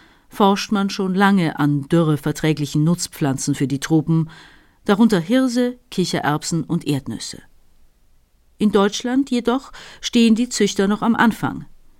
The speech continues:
Denn es ist nicht ein einzelnes Gen, das für den sparsamen Wasserkonsum verantwortlich ist,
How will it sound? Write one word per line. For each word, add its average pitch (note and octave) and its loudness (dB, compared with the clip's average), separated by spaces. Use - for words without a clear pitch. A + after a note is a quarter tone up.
Denn A3+ 4
es A3 -2
ist A#3+ -4
nicht A#3 -2
ein F#3 -2
einzelnes F#3+ 2
Gen, F#3 2
das D#3 -2
für D3+ -4
den D3 0
sparsamen D#3 0
Wasserkonsum D#3 -2
verantwortlich E3 -2
ist, - -6